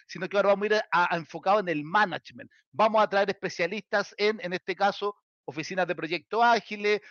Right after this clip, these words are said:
vamos a aprender algunas cositas de metodología y marcos que están hoy día pegando fuerte dentro del contexto organizativo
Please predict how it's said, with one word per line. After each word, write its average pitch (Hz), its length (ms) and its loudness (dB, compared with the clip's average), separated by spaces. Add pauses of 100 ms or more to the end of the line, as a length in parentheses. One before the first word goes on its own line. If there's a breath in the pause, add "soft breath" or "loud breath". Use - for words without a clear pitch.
(100)
vamos 202 260 4
a 190 40 8
aprender 170 440 2
algunas 202 340 0
cositas 196 420 -4
de 185 80 -4
metodología 175 640 -2
y 208 80 0
marcos 196 380 -2
que - 100 -20
están 208 300 0 (300 soft breath)
hoy 156 200 -2
día 196 240 0
pegando 185 340 -2
fuerte 226 480 -2
dentro 202 260 -4
del 196 100 -6
contexto 175 420 -10
organizativo 170 720 -6